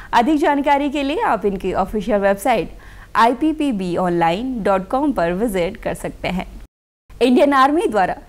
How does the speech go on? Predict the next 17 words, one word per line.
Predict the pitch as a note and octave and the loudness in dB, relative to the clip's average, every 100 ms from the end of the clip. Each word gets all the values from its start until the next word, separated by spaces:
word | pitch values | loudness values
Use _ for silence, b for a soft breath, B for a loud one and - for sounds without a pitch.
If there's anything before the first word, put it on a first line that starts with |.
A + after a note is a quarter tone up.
| - | 0
टेक्निकल | G#3+ G#3 G#3+ A#3 A3+ | 0 2 0 0 2
एंट्री | A3 G3+ A3 A3 | 0 -2 -4 -4
स्कीम | - C4+ G4 | -2 0 0
के | G#4 | 0
अंतर्गत | F3 F3 F3+ F3+ F#3 | -2 -2 -2 -2 -2
भर्तियां | A3 G#3 D#4+ F#4 C4 | -2 0 0 2 0
निकाली | G3+ F#3 F#3 F#3 | -2 -4 -2 0
गई | G3+ | 0
हैं। | A#3 D#4 - B B B G3 | 0 -4 -10 B B B -4
विज्ञान | G#3 F3 G3 G#3 | -2 2 2 2
विषय | A3+ G#3 A#3+ C#4 | 0 -4 0 0
से | D4 F3+ - b b - - | 0 -6 -8 b b -6 2
साठ | A#3 C#4 G#3 | 4 4 2
प्रतिशत | E3+ A3+ A3+ A#3+ A3 E3 | -4 -4 -4 -4 -4 -4
अंकों | - E3+ G#3 | -4 -4 -2
के | G#3+ G3+ | -2 -2
साथ | - G3 | 0 -2